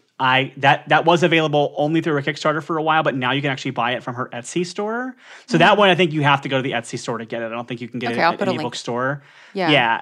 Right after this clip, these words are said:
Speaker 2: Who did you
Speaker 1: But,
Speaker 2: write?
Speaker 1: um, I wrote two. I did Lucille Ball and I did Marsha P. Johnson. So I was pretty
Speaker 2: Cool.
Speaker 1: proud of it. And it, it, I actually wrote it before I wrote my Star Wars books, but it took a lot longer for it to come out. So it finally came out this year,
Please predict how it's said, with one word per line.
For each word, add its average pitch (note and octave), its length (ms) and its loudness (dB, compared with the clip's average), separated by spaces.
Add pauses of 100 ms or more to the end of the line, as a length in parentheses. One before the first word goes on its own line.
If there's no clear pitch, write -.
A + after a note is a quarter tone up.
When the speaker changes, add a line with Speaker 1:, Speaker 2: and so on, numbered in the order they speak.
(100)
Speaker 2:
Who A#3 120 -4
did A3 120 4
you F3+ 60 8
Speaker 1:
But, D#3+ 180 6
Speaker 2:
write? F#3 260 2
Speaker 1:
um, B2+ 440 0 (220)
I D#3 180 4
wrote F3+ 320 4
two. D3+ 600 0
I C#3 140 -2
did C3+ 240 -4
Lucille C#3+ 340 -2
Ball A#2+ 520 -2
and B2 180 -6
I A#2+ 160 -4
did A#2 320 -4
Marsha A2+ 260 -8
P. C3 120 -12
Johnson. F#2 520 -14
So G#2+ 640 -6 (120)
I A#2+ 140 0
was C#3 140 -6
pretty B2+ 220 -8
Speaker 2:
Cool. B2 60 -10
Speaker 1:
proud A#2+ 220 -2
of A#2+ 80 -10
it. A#2+ 200 -4
And B2+ 140 -6
it, C3+ 140 -6 (340)
it, E3+ 160 2 (120)
I D#3+ 100 6
actually G#3+ 300 4
wrote D3+ 280 6
it G#3+ 200 2
before D3+ 500 0
I E3+ 40 4
wrote D3+ 180 2
my D3+ 120 -2
Star D#3 280 2
Wars G3+ 220 -2
books, G#3 300 -2
but E3 100 -2
it - 80 -4
took D3+ 140 -8
a C#3 60 -4
lot B2+ 220 0
longer B2 320 -4
for A2+ 220 -6
it - 160 -10
to - 80 -18
come B2 220 -8
out. A#2+ 240 -6
So C#3 120 -4
it A#2+ 100 -8
finally C3 220 -4
came C3 200 -6
out A#2 140 -6
this - 200 -12
year, C3+ 360 -4